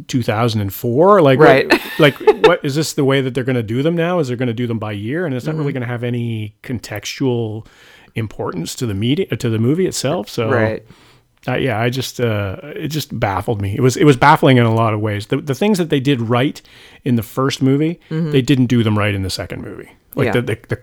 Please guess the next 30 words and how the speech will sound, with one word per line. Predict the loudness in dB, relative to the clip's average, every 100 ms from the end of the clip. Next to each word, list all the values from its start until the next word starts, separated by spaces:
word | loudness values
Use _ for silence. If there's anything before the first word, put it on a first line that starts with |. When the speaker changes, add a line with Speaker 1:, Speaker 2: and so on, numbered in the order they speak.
| -4
Speaker 1:
the | -4
background | 0 -2 0 2 4 6 4
of | 4 0
the, | -6
the | 0
backstory, | 0 0 0 0
even | 2 4
the, | 4
the | 0 -2 0
way | 2 2
they | 2
started | 0 0 2 2 0
the | -4
second | -6 -6 -4 -4
movie, | -4 -6 -8 -10 _ -20 -20 -20 _ _
they | -4
had | 0 0 -2
some, | -2 -2
that | -2 -6 -10 -6
crazy | 0 2 2
Olympic | 0 0 -4 -6
competition | -6 -6 -4 -4 -2 -4
thing, | -4 -6 -4
and | -4
it |
just | -4 -4
felt | -4 -4 -8 _ _ _ _
awkward | -4 -2 0 0 0
and, | 0 -2 -4 -6
and | -6 -4 -6 -8